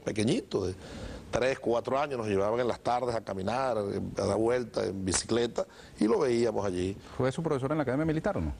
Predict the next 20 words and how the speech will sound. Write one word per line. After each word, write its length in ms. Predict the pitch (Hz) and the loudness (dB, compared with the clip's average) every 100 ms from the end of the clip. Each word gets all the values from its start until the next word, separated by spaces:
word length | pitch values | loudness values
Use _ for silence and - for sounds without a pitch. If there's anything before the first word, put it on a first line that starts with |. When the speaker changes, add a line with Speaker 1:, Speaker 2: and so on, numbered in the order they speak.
| - | -2
Speaker 1:
En 140 | 113 | 2
el 100 | 127 | 2
año 180 | 135 185 | 2 0
mil 120 | 202 | 0
novecientos 500 | 185 135 147 143 180 | 2 0 0 0 2
ochenta 380 | 175 - 131 117 | 0 0 0 2
y 80 | 120 | 2
uno, 220 | 131 156 | 2 2
cuando 200 | 143 123 | 0 0
ingresé 680 | 113 107 101 120 120 135 - - - - | 2 2 4 2 2 0 -2 -14 -18 -4
como 240 | 123 120 | 0 0
cadete 600 | 110 107 113 107 131 127 | 2 2 2 2 2 4
a 60 | 120 | 2
la 80 | 107 | 0
Academia 340 | 98 101 113 | 2 2 2
Militar, 600 | 120 101 110 110 117 - - - - - - | 2 2 2 0 -2 -8 -16 -20 -20 -6 -4
está 380 | - - 117 | -4 0 0
haciendo 760 | 117 110 110 - 135 143 165 165 | 2 0 0 2 4 4 2 0
la 120 | 120 | 0
cola 380 | 113 127 135 | 0 2 2